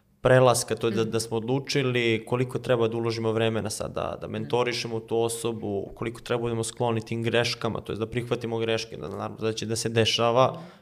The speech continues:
Speaker 1: ali uzmi sam pa radi ako nećeš greške.
Speaker 2: Pa, e, u toj fazi se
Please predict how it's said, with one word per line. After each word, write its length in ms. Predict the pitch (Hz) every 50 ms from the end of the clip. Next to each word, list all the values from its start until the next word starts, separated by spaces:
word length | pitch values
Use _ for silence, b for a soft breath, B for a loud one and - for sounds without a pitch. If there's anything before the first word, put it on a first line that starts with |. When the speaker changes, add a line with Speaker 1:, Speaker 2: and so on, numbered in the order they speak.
| B
Speaker 1:
ali 340 | B - 113 113 107 107 107 - - - _ _ -
uzmi 260 | 113 113 110 110 110
sam 240 | 110 - 113 110 110
pa 100 | 107 107
radi 240 | 110 110 107 107
ako 200 | 101 101 - 101
nećeš 320 | 104 104 104 - - - 98
greške. 380 | - - - - - - - - _ B B B B B B B B B B
Speaker 2:
Pa, 300 | B 226 208 196 185 180 -
e, 260 | 185 185 185 185 175 -
u 100 | 180 196
toj 340 | 185 - 240 226 294 381 381 - -
fazi 420 | 247 208 196 214 254 247 311 339
se 340 | 320 - - - 240 196